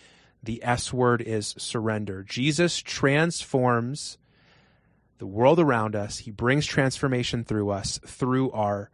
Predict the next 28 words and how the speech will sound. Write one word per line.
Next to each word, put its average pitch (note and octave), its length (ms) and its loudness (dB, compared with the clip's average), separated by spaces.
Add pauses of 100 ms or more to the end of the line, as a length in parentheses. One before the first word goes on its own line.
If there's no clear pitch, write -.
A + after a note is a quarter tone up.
surrender. G2+ 580 -10 (680)
If - 80 -10
you B2 60 -4
have G3 140 4
your G#3+ 80 4
Bible D#3 360 2
open, A2+ 420 -10 (1120)
look D3+ 240 2
in D#3+ 240 0
Matthew B2+ 460 2
sixteen, G#2 800 -6 (320)
verse G#2 440 -4 (140)
twenty-five. - 760 -8 (1600)
In A#2+ 100 -2
Matthew D#3+ 380 0
sixteen D3 520 -4
twenty-five, A#2 640 -4
Jesus B2+ 400 -6
says, G#2+ 460 -4 (380)
"Whoever E3 460 4
wants F3+ 340 2
to C#3 120 -6
save D#3 440 2
his C3+ 240 0
life A2+ 420 0
will A#2 300 -6
lose B2+ 300 -2
it, F2+ 160 -12